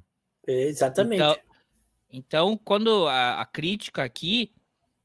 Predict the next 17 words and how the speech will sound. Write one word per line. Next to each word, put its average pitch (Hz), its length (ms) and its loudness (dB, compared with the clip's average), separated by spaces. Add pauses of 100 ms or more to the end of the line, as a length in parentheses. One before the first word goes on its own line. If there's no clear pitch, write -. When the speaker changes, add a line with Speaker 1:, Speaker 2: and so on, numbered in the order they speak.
(100)
Speaker 2:
não 139 320 -6
é 151 80 0
nem 147 260 0
per-, 208 300 0
por 185 200 -6
quem 208 180 -4
tá 220 140 0
carregando. 220 760 2 (800)
A 101 140 -14
crítica 147 460 -8
aqui 175 180 -4
é 185 40 -2
por, 202 160 -6 (260)
por 170 360 -2
quem 196 340 2 (320)
lucra 165 800 0 (1300)
com, 139 520 -6